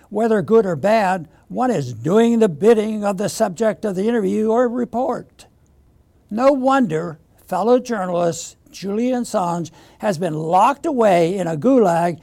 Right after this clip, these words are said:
for so many years. He dared to assume that in a free society,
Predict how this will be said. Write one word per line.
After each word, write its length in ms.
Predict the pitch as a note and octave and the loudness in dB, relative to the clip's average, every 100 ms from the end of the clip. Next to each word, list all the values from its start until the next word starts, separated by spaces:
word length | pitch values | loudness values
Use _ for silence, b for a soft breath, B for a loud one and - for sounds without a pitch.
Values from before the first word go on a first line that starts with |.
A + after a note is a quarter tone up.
| b | b
for 160 | - E3+ | -10 -10
so 460 | - - F3 F#3 | -10 -8 -4 -4
many 340 | F#3 F#3+ F#3+ F#3 | -6 -6 -6 -6
years. 460 | D#3+ C#3+ B2+ - _ _ b b | -6 -8 -10 -16 _ _ b b
He 180 | - B3+ | 0 0
dared 720 | D#3+ C3 A#3+ B3+ G3+ D#3 - _ _ | 0 4 6 8 6 0 -6 _ _
to 120 | A3+ | -2
assume 480 | F3+ - B3+ A#3+ A#3 | -2 0 2 2 2
that 200 | G#3 F#3+ | 0 2
in 140 | A#3+ | 0
a 80 | G3+ | -2
free 280 | - A#3+ C4+ | -2 0 0
society, 760 | A#3+ B3 G3+ A#3 G3+ F3+ F3+ | 0 -4 0 0 2 2 0